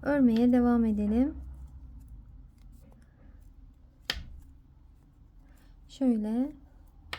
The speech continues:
sıra sonuna kadar düz örelim. Evet, bu şekilde ilmeklerin tamamını düz ördük. Şimdi arka yüze geçelim. Arka yüzde ilmekleri ters olarak örelim.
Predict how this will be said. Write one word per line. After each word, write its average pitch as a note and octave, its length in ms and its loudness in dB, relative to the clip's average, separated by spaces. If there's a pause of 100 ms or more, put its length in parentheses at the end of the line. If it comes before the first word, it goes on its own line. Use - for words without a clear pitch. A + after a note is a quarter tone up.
(340)
sıra F#4+ 300 -4
sonuna A#3+ 420 2
kadar D#4 360 -2 (360)
düz D4 240 -2
örelim. G3+ 340 -6 (1700)
Evet, C4+ 240 -2
bu F4 80 -4
şekilde C#4+ 500 0
ilmeklerin C4+ 640 2
tamamını C4+ 600 2
düz C4 180 0
ördük. A3 560 -2
Şimdi C4+ 320 -2
arka D#4 320 2
yüze A#3+ 280 4
geçelim. B3 540 0 (460)
Arka D#4 320 -2
yüzde B3 540 2 (960)
ilmekleri C4+ 580 0
ters C4+ 360 0
olarak A#3+ 380 -2
örelim. G#3+ 540 -2